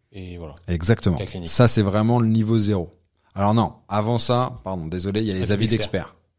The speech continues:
Speaker 2: Donc là, c'est juste toi qui dis, ben moi, je pense que, euh, c'est ça. Par exemple, on peut tomber sur, euh, le docteur Raoul, qui nous dit, euh, ce qu'il pense de, euh,
Speaker 1: La chloroquine.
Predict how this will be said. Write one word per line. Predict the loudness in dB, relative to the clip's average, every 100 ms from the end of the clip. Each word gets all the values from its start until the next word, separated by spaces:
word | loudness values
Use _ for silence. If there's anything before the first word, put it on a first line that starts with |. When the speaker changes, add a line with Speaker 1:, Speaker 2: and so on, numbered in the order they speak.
| _ _ _ -10
Speaker 2:
Donc | 0
là, | 2 4
c'est | 4 4
juste | 4 0 -4 -20 _ _ _ -4
toi | 2 4 2 -4
qui | -6
dis, | -2 0
ben | 4 6
moi, | 6 8 6
je | 6
pense | 6 6 4
que, | 0 -2 -2 -4
euh, | -6 -6 -8 -10 -10
c'est | -8
ça. | -6 -8 _ _ _ _ _ _ _ _ 2
Par | 4
exemple, | 4 6 6 4 2
on | 0 4
peut | 4
tomber | 6 8 6
sur, | 6 6 6 8
euh, | 6 6 4 2 -6 _ _ _ _ _ 2
le | 6
docteur | 6 6 4
Raoul, | 6 6 6 0 -20 -20 _ _ -2
qui | 2
nous | 4 6
dit, | 6 8 8
euh, | 8
ce | 8
qu'il | 6 6 0 0
pense | 2 2 2
de, | 2
euh, | 2 2 0 0
Speaker 1:
La |
chloroquine. | 0 -2 -4